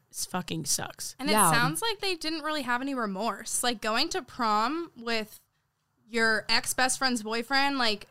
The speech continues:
Speaker 2: a couple weeks after that, like, she finds out that you guys
Speaker 1: It's like
Speaker 2: have been
Speaker 1: rubbing it in
Speaker 2: hooking
Speaker 1: your
Speaker 2: up,
Speaker 1: face.
Speaker 2: like,
Speaker 3: Yeah.
Speaker 2: that's
Speaker 3: I didn't
Speaker 2: just
Speaker 3: even end up going to
Speaker 2: evil.
Speaker 3: prom. I literally didn't go to prom. Well, not because, and honestly, I didn't really wanna go. I was just like, 'cause I knew how toxic it was gonna be because, like,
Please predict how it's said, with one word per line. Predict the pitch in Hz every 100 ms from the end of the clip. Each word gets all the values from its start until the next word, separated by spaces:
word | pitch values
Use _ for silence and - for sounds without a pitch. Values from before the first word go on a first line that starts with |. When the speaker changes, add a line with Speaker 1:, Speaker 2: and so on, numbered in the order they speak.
| -
Speaker 2:
a | 226
couple | - 240 226 254 233
weeks | 208 240 -
after | 208 208 240 226
that, | 208 190 190 -
like, | 220 202 -
she | 247
finds | 220 202 208 208
out | 202 208 220
that | 196 - _ _ _ _ _ _
you | 214
guys | 214
Speaker 1:
It's | 247
like | 240
Speaker 2:
have |
been | 220
Speaker 1:
rubbing | 220 262 262
it |
in | 254
Speaker 2:
hooking | 247
Speaker 1:
your | 220
Speaker 2:
up, | - 220 190 185
Speaker 1:
face. | - -
Speaker 2:
like, | 247 208 - 175
Speaker 3:
Yeah. | 196 165 - 165 - -
Speaker 2:
that's | 214
Speaker 3:
I | 226
didn't | 294
Speaker 2:
just | 359
Speaker 3:
even | 240
end | 214
up | 233
going | 220
to | 196
Speaker 2:
evil. | -
Speaker 3:
prom. | 180 175 135 143 - -
I | 202
literally | 196 214
didn't | 220 220
go |
to | 196
prom. | 196 180 151
Well, | 175 294 - -
not | 233 262
because, | 415 427 -
and | 294 254
honestly, | 190 190 -
I | 269 208
didn't | 156 165
really | 185
wanna | 156 139
go. | 139 156 196 -
I |
was | 175
just | 196 185
like, | 196 175
'cause | - 214 - _ _ -
I | 185
knew | 190 170 175
how | 180
toxic | - 156 151 - 170
it |
was | 170
gonna | 185
be | 175 185
because, | 175 180 170
like, | 170 160